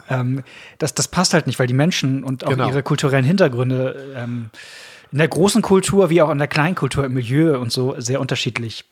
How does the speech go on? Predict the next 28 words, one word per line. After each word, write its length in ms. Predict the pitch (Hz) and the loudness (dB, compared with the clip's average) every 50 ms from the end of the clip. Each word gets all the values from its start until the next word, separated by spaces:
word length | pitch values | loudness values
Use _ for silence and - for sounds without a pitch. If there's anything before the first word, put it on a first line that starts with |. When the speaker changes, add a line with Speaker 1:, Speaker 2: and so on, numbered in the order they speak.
| - - - - - - - - - - - - | -20 -20 -18 -18 -16 -16 -16 -16 -16 -20 -14 -8
Speaker 1:
sind. 540 | - 117 107 131 120 113 110 110 107 - - - | -6 -2 0 0 0 0 -4 -6 -8 -12 -8 -4
Ähm, 420 | 127 127 120 117 117 117 113 110 - _ _ _ _ _ _ _ _ _ _ _ _ _ - - | -4 -2 -2 -2 -4 -4 -6 -8 -10 _ _ _ _ _ _ _ _ _ _ _ _ _ -12 -10
wenn 200 | - 120 127 165 | -2 0 2 2
ich, 100 | 175 - - _ _ _ | 2 0 -4 _ _ _
wenn 140 | - 156 147 | 0 0 0
ich 100 | 143 - | 0 0
gerade 220 | - 156 147 139 | 0 0 0 2
dabei 400 | 120 151 160 185 196 180 165 147 - - _ _ _ | 2 2 4 4 4 4 2 2 -2 -12 _ _ _
bin, 420 | - 151 165 185 190 180 - 180 175 | 2 2 2 2 -2 -4 -8 -8 -4
ähm, 380 | 160 135 135 147 143 147 - - _ - 180 170 165 170 170 - _ _ _ _ _ _ _ _ _ _ _ _ _ _ _ _ _ _ _ _ _ _ _ - | -2 -2 -2 -2 -4 -8 -16 -18 _ -18 -18 -16 -16 -16 -18 -20 _ _ _ _ _ _ _ _ _ _ _ _ _ _ _ _ _ _ _ _ _ _ _ -10
ich 160 | 175 180 - | -6 -6 -6
find, 300 | - - - 175 165 - | -4 -2 -2 -2 -2 0
die 100 | - 127 | -2 -2
Hauptsache 500 | - - - - 214 - - 151 135 - | -2 0 0 -2 -2 -2 -2 -4 -4 -2
ist, 160 | 139 117 - - | -4 -6 -6 -4
dass 220 | 120 - - - | -6 -6 -4 -2
wir 340 | 135 135 135 131 131 123 - _ _ _ _ _ _ _ _ _ _ _ _ - | 0 2 2 2 0 -2 -4 _ _ _ _ _ _ _ _ _ _ _ _ -8
sprachfähig 460 | - - - 131 127 123 - 139 - | -8 -4 -2 -2 -2 0 -2 -4 -4
sind, 160 | - 135 127 | -4 -4 -4
was 80 | 127 - | -2 -2
das 140 | 120 - | -2 -4
Evangelium 540 | 165 135 123 120 113 131 156 185 160 117 127 | -4 -2 -4 -4 0 2 4 4 4 4 2
angeht. 480 | 113 110 117 113 - 117 110 107 - - - | 0 -4 -4 -4 -6 -8 -10 -12 -14 -16 -12
Speaker 2:
Ja, 140 | - 117 110 - - - | -10 -10 -10 -10 -6 -2
was 180 | 131 135 - - | -2 -2 0 2
meinst 300 | 143 127 123 117 - - | 2 2 2 2 -2 -6
du 40 | |
damit? 400 | 95 87 85 82 82 - - - | -8 -8 -8 -10 -12 -16 -18 -20